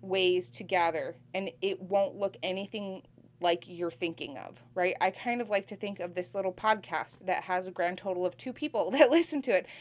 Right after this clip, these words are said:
as a little, my, my little way of trying to gather what I can of Israel, um, being a good example to my children, raising my children in a way that they hopefully will also perpetuate that gathering of Israel.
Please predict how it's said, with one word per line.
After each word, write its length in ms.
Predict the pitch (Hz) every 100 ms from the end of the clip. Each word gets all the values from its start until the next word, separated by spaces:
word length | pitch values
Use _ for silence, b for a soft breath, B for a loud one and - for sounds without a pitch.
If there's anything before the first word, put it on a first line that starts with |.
| B B
as 140 | - 269
a 60 |
little, 300 | 269 269 294
my, 200 | 262 247
my 300 | 240 226 247
little 300 | 240 262 277
way 180 | 254 226
of 100 | 196
trying 540 | - - 220 214 226 226
to 140 | 226
gather 460 | 196 190 190 185 180
what 220 | 180 185
I 120 | 170
can 480 | 175 196 180 156 160 -
of 120 | 180 -
Israel, 460 | 175 170 151 156 B B B B
um, 240 | 185 180 185
being 220 | 214 208
a 40 |
good 160 | 190 196
example 600 | 185 175 190 196 185 175
to 160 | - 202
my 100 | 180
children, 400 | - 185 175 165
raising 320 | 190 233 233
my 140 | 190
children 320 | 185 190 190
in 80 | 185
a 60 | 180
way 280 | 180 180 180
that 200 | 170 -
they 200 | 185 180
hopefully 500 | 190 180 - 196 185
will 220 | 190 -
also 520 | 170 208 - 185 175 170
perpetuate 720 | 208 - 202 202 - 175 -
that 140 | 175 175
gathering 500 | 170 175 180 175 -
of 200 | 170 165 180
Israel. 440 | 170 160 143